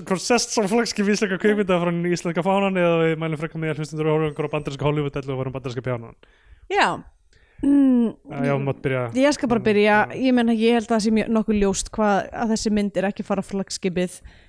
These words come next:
Speaker 2: Um, og
Speaker 1: Tjóðvill væri gaman ef við værum að koma öllum á óvart með því.
Speaker 2: Mest, ég meina, þú ert ennþá út eftir að
Speaker 1: Það er
Speaker 2: segja þín,
Speaker 1: rétt.
Speaker 2: þína niðurstöðu, þú getur
Speaker 1: Mm.
Speaker 2: komið okkur öllum á óvart.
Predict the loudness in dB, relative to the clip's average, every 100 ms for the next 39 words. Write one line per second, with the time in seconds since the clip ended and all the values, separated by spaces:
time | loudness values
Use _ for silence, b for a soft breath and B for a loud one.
0 | _ -2 2 2 0 -2 -4 -8 _ -4
1 | -2 0 0 0 -4 -4 -6 -4 -2 -2
2 | -4 -4 -4 -6 -8 -16 -20 -14 -6 -6
3 | -4 -6 -6 -8 -12 -12 -10 -4 -2 -2
4 | -4 -10 -12 -14 -12 -12 -10 -14 -12 -8
5 | -6 -4 -4 -2 -2 -2 -2 -2 -2 0
6 | 2 2 0 -2 -2 0 0 0 0 -2
7 | -2 -2 -4 -6 B B B _ -8 -2
8 | 0 2 2 0 2 2 2 0